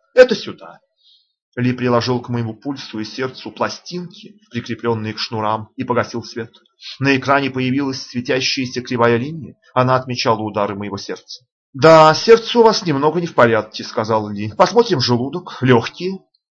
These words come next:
На экране появилось изображение моих внутренних органов.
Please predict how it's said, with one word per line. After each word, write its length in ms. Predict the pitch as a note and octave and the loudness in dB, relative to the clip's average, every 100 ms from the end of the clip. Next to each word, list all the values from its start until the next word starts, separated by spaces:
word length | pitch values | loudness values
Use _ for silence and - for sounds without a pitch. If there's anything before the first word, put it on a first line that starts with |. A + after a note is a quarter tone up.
| _ | _
На 140 | C3 C3 | 0 0
экране 280 | B2+ C#3+ B2+ | 2 2 2
появилось 440 | B2 A#2+ A#2+ A#2+ | 0 0 0 -2
изображение 540 | A2 G#2 G2+ C#3 C#3+ | -6 -4 -4 -6 -6
моих 260 | C3 G#2+ G2 | -4 -6 -6
внутренних 380 | A2+ A2 G#2 G2 | -12 -12 -14 -12
органов. 320 | G2 - G2 | -14 -16 -20